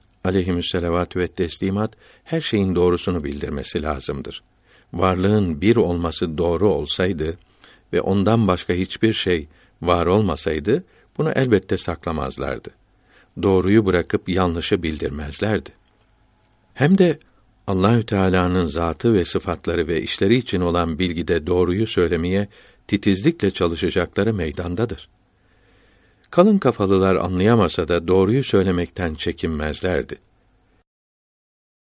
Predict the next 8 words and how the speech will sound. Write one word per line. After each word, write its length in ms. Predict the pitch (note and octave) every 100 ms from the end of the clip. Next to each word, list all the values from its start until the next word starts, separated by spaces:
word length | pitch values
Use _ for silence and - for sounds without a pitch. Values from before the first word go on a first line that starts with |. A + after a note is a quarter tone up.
| _ _
Görmüyorlar 760 | G2 G#2+ D3+ D3+ A2 F#2 F2 E2+
mı 140 | E2
ki 280 | D#2+ - F2
Kur'an-ı 480 | - F#2+ - G#2+ A2+
Kerim'de 480 | G2 F#2 F2+ D#2+ E2
ve 60 | D#2
hadis-i 460 | D#2+ E2 G#2+ -
şeriflerde 720 | F2+ F#2+ F#2+ - F2+ E2+ F#2